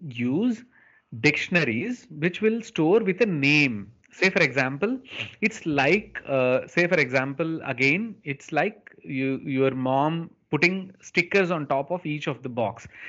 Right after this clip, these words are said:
Say, if every container in the kitchen is similar, every box is similar, how do you know in which box sugar is there, in which box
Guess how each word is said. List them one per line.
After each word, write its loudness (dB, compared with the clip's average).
Say, 0
if -2
every 0
container 2
in -4
the -4
kitchen -6
is -8
similar, 2
every 0
box 2
is -2
similar, 0
how 2
do 4
you 4
know -2
in -6
which -6
box -2
sugar 0
is 0
there, 0
in -6
which -10
box -6